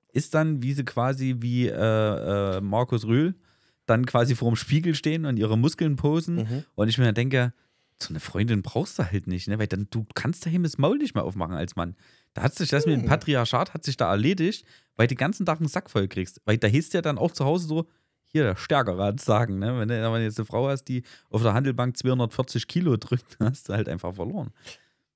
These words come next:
Speaker 1: Obwohl, die kann Kästen, die kann Bierkästen tragen, das
Speaker 2: Das
Speaker 1: muss man
Speaker 2: ist
Speaker 1: jetzt auch mal dazu sagen, ne? Irgendeinen Vorteil
Speaker 2: Ja.
Speaker 1: hat's dann auch,
Speaker 2: Ja.
Speaker 1: eine muskulöse Frau zu haben. Nee, es ist, äh, das ist eigentlich jetzt rum, rumgespinne, aber es ist wirklich so,
Speaker 2: Echt?
Speaker 1: dass,
Speaker 2: <laughs>
Speaker 1: also,
Speaker 2: Gut, dass du sagst.
Speaker 1: also im, im, im Fitnessstudio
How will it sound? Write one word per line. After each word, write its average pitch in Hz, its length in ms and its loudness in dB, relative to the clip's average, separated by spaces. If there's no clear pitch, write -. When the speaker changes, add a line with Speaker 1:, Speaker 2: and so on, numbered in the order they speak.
Speaker 1:
Obwohl, 147 180 6
die - 80 2
kann 139 160 4
Kästen, 135 340 0
die 113 100 -10
kann 131 180 4
Bierkästen 95 340 2
tragen, 80 240 -4
das 131 100 0
Speaker 2:
Das 113 60 4
Speaker 1:
muss - 100 4
man 117 60 2
Speaker 2:
ist 104 60 2
Speaker 1:
jetzt - 60 -6
auch 85 60 0
mal 85 60 -2
dazu 78 260 -8
sagen, - 240 -6
ne? 90 120 -2
Irgendeinen 107 300 0
Vorteil 113 260 0
Speaker 2:
Ja. 82 40 -2
Speaker 1:
hat's - 160 -2
dann 90 180 -4
auch, 104 160 -2
Speaker 2:
Ja. 92 220 -4
Speaker 1:
eine 80 120 -6
muskulöse 98 460 -2
Frau 104 160 -2
zu 131 140 -2
haben. 131 180 -6
Nee, 107 220 6
es 107 120 2
ist, - 380 -4
äh, 95 160 0
das 80 220 -6
ist - 40 -4
eigentlich 90 220 -2
jetzt 87 240 -6
rum, 95 160 -2
rumgespinne, 95 680 -2
aber 95 140 0
es 87 100 0
ist 120 140 -4
wirklich 123 240 0
so, 123 120 -2
Speaker 2:
Echt? 120 160 0
Speaker 1:
dass, - 460 -4
Speaker 2:
<laughs> 185 320 -2
Speaker 1:
also, 117 160 4
Speaker 2:
Gut, 180 220 2
dass 151 120 2
du 127 80 -4
sagst. 104 240 -6
Speaker 1:
also 117 180 6
im, 127 160 2
im, 131 200 0
im 120 160 0
Fitnessstudio 151 960 2